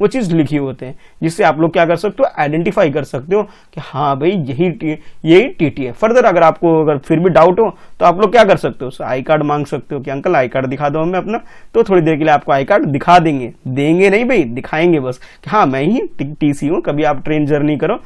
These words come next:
तो उनसे एक बार रिक्वेस्ट करना, वो आपको दिखा भी देंगे, ठीक है। तो बच्चों, ये था भैया आपके लिए क्वेश्चन नंबर फ़ाइव। अच्छा, आप सोच रहे हो, "सर, आगे इस जर्नी में, स्टोरी में क्या हुआ?"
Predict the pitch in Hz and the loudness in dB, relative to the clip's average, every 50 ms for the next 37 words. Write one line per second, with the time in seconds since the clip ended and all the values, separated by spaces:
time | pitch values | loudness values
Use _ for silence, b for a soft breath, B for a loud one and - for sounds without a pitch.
0 | b b b b b 226 226 226 - 254 240 196 233 226 185 156 131 156 156 165 | b b b b b 0 0 0 0 0 2 4 4 4 4 2 2 2 2 2
1 | 170 165 - - 143 131 135 170 196 214 226 226 220 - 254 202 175 160 - 170 | 2 2 -2 -6 -6 -6 -4 -2 -2 2 0 0 0 0 0 2 2 0 2 2
2 | 156 147 139 127 117 113 110 101 - - - - - 269 - - - - b b | 0 0 0 -4 -6 -8 -10 -12 -14 -18 -14 -10 -8 -8 -6 -6 -8 -10 b b
3 | b b b b 185 175 - 220 - 294 240 185 147 135 151 190 226 214 214 180 | b b b b -6 -6 -4 -4 -4 -2 -2 0 0 0 2 0 0 0 0 0
4 | 151 160 185 196 160 135 - - - 151 151 190 214 208 - 151 - - 139 151 | 0 2 2 2 2 0 0 -2 -4 -2 0 0 0 0 -2 -6 -4 -4 -4 -2
5 | 165 180 202 180 - 127 113 113 - - b b b b b 147 - - - - | -2 -2 -2 -4 -6 -8 -10 -10 -14 -18 b b b b b -6 -6 -6 -6 -2
6 | - 175 170 - 190 175 165 175 185 - 220 202 165 156 165 180 175 - - - | 0 0 0 0 0 0 0 0 0 2 4 4 4 2 2 0 -2 -2 -4 -8
7 | 143 147 147 139 160 165 165 165 170 175 - - 156 151 156 165 180 175 170 - | -4 -4 0 2 2 2 4 2 2 0 0 0 2 4 4 4 4 2 2 4
8 | 160 151 156 156 156 202 | 4 4 6 4 4 0